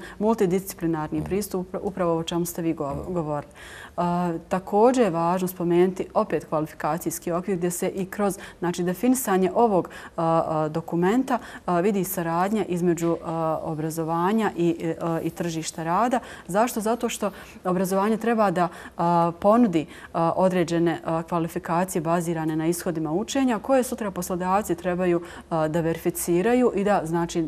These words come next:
samim tim, tim polaznicima, po-, polaznicima omoguće zapravo da budu, a, dio tržišta rada. A, također je važno spomenuti i zakonsku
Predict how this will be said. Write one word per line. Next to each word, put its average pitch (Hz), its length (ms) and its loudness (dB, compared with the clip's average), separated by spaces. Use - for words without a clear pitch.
samim 170 320 0
tim, 185 180 -2
tim 180 160 -2
polaznicima, 170 600 -2
po-, 196 200 4
polaznicima 185 600 -2
omoguće 180 580 0
zapravo 170 400 -4
da 160 80 -2
budu, 165 300 -2
a, 151 220 0
dio 165 220 0
tržišta 165 480 -4
rada. - 300 -8
A, 180 200 2
također 226 520 4
je 196 60 4
važno 185 340 2
spomenuti 190 800 0
i 175 160 2
zakonsku 180 640 0